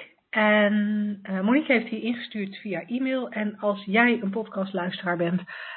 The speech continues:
dan, eh, mag je uiteraard, of dan nodigen we je zelfs van harte uit om je vragen aan ons toe te sturen via radio at shift academy punt N L of vragen at shift academy punt N L, net wat je het leukst vindt.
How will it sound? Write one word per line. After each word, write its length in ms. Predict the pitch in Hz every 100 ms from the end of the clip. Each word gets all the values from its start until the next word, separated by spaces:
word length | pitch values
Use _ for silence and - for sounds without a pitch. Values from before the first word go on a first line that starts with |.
| -
dan, 360 | 170 190 180 175
eh, 120 | 170
mag 280 | 175 208 -
je 260 | 196 190 196
uiteraard, 520 | 214 214 214 214 233
of 120 | 190
dan 300 | - 165 180
nodigen 360 | 185 196 185 196
we 60 |
je 80 | 196
zelfs 260 | 185 196 190
van 120 | 190
harte 340 | 170 240 269
uit 260 | 208 208 226
om 160 | 214 208
je 100 | 196
vragen 440 | 196 208 233 233
aan 120 | 190
ons 160 | 185 -
toe 140 | 220
te 100 | 202
sturen 400 | - - 190 185
via 260 | - 190 175
radio 540 | 175 196 208 190 190 196
at 180 | 190
shift 360 | 190 - 196 -
academy 440 | - 185 175 170 165
punt 240 | 185 170
N 140 | 175 202
L 260 | 269 320 _ _ _ _
of 260 | - 202 -
vragen 680 | - - 190 196 220 240 220 -
at 220 | 208 202
shift 360 | - - 214 -
academy 440 | 214 214 202 202
punt 220 | 196 208 196
N 200 | 185 190
L, 120 | 190
net 220 | 175 175
wat 140 | 160
je 60 | -
het 80 | 160
leukst 300 | 190 196 -
vindt. 340 | 190 196 196